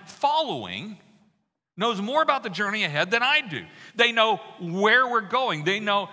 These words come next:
how we will get there. And so following them, in this case, following Jesus, means I have to watch, I have to observe, I have to stay close to him if I'm going to get where he's leading me.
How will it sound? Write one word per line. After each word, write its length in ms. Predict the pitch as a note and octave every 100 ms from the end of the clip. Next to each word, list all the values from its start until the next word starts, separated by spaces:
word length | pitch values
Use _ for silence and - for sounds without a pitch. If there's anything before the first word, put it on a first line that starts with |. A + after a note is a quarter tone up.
| -
how 480 | - A#3+ C4 C#4 B3
we 120 | B3
will 480 | A3+ A3 G#3 G3+ D#3
get 260 | G#3+ C4+ -
there. 200 | C#3 A2 - -
And 160 | F#3+ F#3+
so 280 | - G#3 G3
following 840 | - C#4 D#4 F#4 F4+ A#3+ D3+ B2+
them, 320 | G2 C3 F#3+
in 120 | F3
this 140 | G#3 -
case, 320 | G3 F3 -
following 540 | - A3+ A#3+ G#3+ F#3
Jesus, 640 | D#3 B3+ A#3+ E3+ E3 - - - -
means 240 | F#3+ A3+
I 120 | B3 B3+
have 180 | C4
to 80 | C4+
watch, 480 | B3 C4 C#4+ F3+ -
I 80 | G3+
have 160 | A#3 A#3+
to 140 | B3+
observe, 600 | G#3+ D#3 F3+ A#3 B3+ E3
I 120 | F3+
have 120 | G#3+
to 80 | G#3+
stay 200 | - A3
close 560 | - - B3 C#4 D#4 -
to 140 | A#3
him 320 | D#3+ B2+ C#3+ F#3+ - - -
if 120 | G#3+ G#3+
I'm 280 | B3+ D4
going 220 | A3+ A3+ G#3
to 100 | F#3
get 320 | F3+ G3+ F3+
where 120 | G3
he's 400 | D3+ D4 C#4 G3+
leading 440 | B3 C#4 A#3 C3+
me. 160 | F#2+